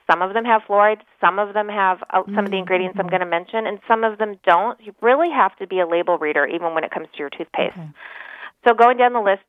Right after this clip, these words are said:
Speaker 1: next would be sodium lauryl sulfate, S L S,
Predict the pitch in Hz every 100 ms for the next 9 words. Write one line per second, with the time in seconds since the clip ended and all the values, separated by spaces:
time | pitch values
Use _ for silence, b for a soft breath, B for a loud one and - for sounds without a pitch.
0 | - 208 - 254 220 - - 208 202 208
1 | 214 196 190 180 208 - - 185 170 -
2 | 190 320 - - 185 - 170 156 202